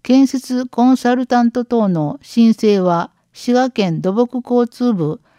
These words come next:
管理課審査契約係、電話零七七五二八の四一一六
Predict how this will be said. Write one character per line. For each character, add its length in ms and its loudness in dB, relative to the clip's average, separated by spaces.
管 320 4
理 120 2
課 240 2
審 280 2
査 320 -2
契 200 0
約 260 0
係、 480 -2
電 280 0
話 260 -2
零 300 4
七 280 2
七 400 -2
五 260 6
二 220 6
八 300 -2
の 240 0
四 360 4
一 360 0
一 200 -2
六 380 -4